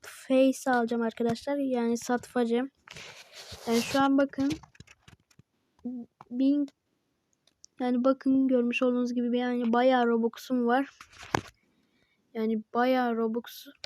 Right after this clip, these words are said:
Yani ben biriktirdim arkadaşlar. En son iki yüz kırk bir miydi neydi? Oradan sekiz yüzlere getirdim. Ondan sonra birazcık daha da bekledim. Sonra yeniden Robux aldım. Ondan sonra böyle biriktirdim arkadaşlar.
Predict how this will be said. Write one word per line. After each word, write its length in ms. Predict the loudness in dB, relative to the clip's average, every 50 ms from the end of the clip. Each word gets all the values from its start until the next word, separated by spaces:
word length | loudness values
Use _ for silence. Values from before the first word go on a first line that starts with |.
| -20 _ _ _ _ -4 -2 -2
Yani 380 | -4 -4 -4 -4 -4 -6 -6 -6
ben 240 | -4 -2 0 2 2
biriktirdim 540 | 2 2 0 -2 _ -16 -8 -2 0 2
arkadaşlar. 600 | 2 2 0 -2 -2 -2 -2 -2 -4 -6 -6 -6 -6 -8 -8
En 140 | -6 -6 -8
son 280 | -6 -4 -4 -4 -4 -6
iki 260 | -8 -12 -14 -8 -6 -4
yüz 160 | -4 -4 -6
kırk 360 | _ -20 -20 -20 _ _ -8
bir 100 | -4 -4
miydi 440 | -2 -2 -2 -4 -4 -6 -6 -6 -6
neydi? 400 | -4 -4 -4 -2 -2 -2 -2 -2 -4 _ _ _ _ _ _ _ _ _ _ _ _ _ _ _
Oradan 500 | -4 -4 -2 -2 -2 -2 -4 -4 -6 -10 _ _ _ _ _ _ _ _ _ _ -8
sekiz 420 | -6 -6 -6 -4 -4 -4 -2 -2
yüzlere 400 | -2 -4 -2 -2 0 0 2 2
getirdim. 460 | 2 0 0 0 -2 -4 -2 -2 -2 -2
Ondan 260 | -2 -2 -2 -4 -4
sonra 240 | -6 -6 -4 -2 0
birazcık 360 | 0 0 0 -2 -4 -4 -4
daha 140 | -4 -4 -2
da 80 | -2
bekledim. 500 | -4 -4 -4 -4 -6 -4 -2 -2 -4 -4 -6 _ -20
Sonra 340 | -8 -4 -4 -2 -2 -2
yeniden 640 | -2 -2 -2 -2 -2 -2 -2 -2 -2 -2 -2 -2 -4 -6 _ _ _ _ _ _ _ _ _ -2
Robux 360 | -2 -2 -2 -4 -6 -8 -6
aldım. 320 | -4 -2 -2 -2 -2 -4 -4
Ondan 240 | -2 -2 -2 -2
sonra 300 | -4 -4 -4 -4 -2 -2
böyle 220 | -2 0 0 0 2
biriktirdim 540 | 0 0 -2 -4 _ -4 -4 -2 -2 -2 -2
arkadaşlar. 600 | -4 -4 -6 -6 -6 -6 -6 -6 -8 -8 -8 -10